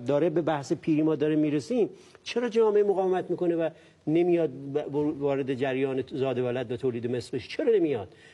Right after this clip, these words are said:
به خاطر اینکه شما یه دا-، دغدغه‌هایی و مسائلی توی این سی ساله داشتید،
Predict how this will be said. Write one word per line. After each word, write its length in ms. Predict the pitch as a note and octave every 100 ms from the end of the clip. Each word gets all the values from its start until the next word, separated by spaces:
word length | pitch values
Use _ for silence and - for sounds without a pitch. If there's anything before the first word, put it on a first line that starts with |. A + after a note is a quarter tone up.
| -
به 60 | C3
خاطر 260 | B2+ -
اینکه 220 | C#3 G3
شما 260 | G3 D#3+ E3+
یه 200 | G3 G#3+ G#3+ - _ _ _ _ - - -
دا-، 140 | D3 - C#3+
دغدغه‌هایی 640 | C#3+ C3+ C3+ C3 C#3 A#2+
و 100 | C3+
مسائلی 520 | C#3+ C#3+ - C#3 F3+
توی 200 | G#3+ A#3+
این 80 | B3
سی 180 | - G3
ساله 280 | - C#3 C#3
داشتید، 420 | B2 - C3